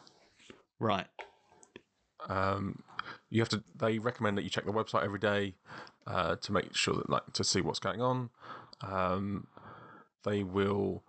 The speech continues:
Speaker 2: Uh, they are doing the split parking, so you don't park next to each other. Uh, there's, so there's gaps between the cars. Uh, they will do temperature checks on the gate.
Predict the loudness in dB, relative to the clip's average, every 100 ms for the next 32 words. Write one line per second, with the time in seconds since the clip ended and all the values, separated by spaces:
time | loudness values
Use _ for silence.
0 | _ -2 2 2 2 2 2 2 0 0
1 | 0 0 2 0 -4 -10 -20 -20 -4 -2
2 | 2 2 2 -2 0 2 2 0 -2 -2
3 | 0 0 0 0 0 0 0 -2 0 2
4 | 2 -2 -10 -14 -16 -20 -20 -20 -20 _
5 | _ _ _ -2 2 2 2 0 -2 0
6 | 0 0 -4 0 0 0 0 0 -2 -6
7 | -14 -20 -12 -8 -6 -6 -8 -10 -12 -12
8 | -6 0 0 2 2 2 2 0 2 0
9 | 2 -2 0 0 0 0 2 2 2 2
10 | 2 0 -10